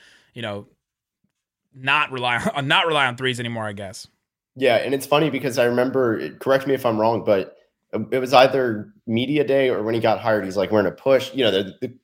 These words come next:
Speaker 2: super cliche thing, "We're gonna play
Speaker 1: Yeah.
Speaker 2: transition," all that, and they still don't play transition. And I just,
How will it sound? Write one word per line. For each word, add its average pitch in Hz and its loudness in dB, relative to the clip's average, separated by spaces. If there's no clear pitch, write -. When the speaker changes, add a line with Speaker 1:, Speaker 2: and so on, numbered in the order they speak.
Speaker 2:
super 190 0
cliche 127 0
thing, 113 -2
"We're 123 2
gonna 127 2
play 120 0
Speaker 1:
Yeah. 110 -6
Speaker 2:
transition," 143 2
all 131 4
that, 127 4
and 131 -4
they 131 2
still 143 -2
don't 127 0
play 110 0
transition. 101 0
And 85 -4
I 151 2
just, 143 -6